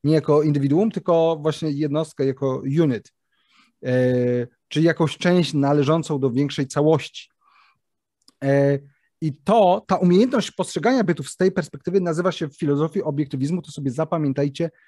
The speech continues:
właśnie perspektywą jednostki, czyli unit perspective.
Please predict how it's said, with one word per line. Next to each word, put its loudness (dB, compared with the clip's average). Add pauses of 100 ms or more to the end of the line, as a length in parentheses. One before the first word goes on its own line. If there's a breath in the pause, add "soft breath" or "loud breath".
(240 soft breath)
właśnie -2
perspektywą 0 (240)
jednostki, 0
czyli -2
unit 2
perspective. -2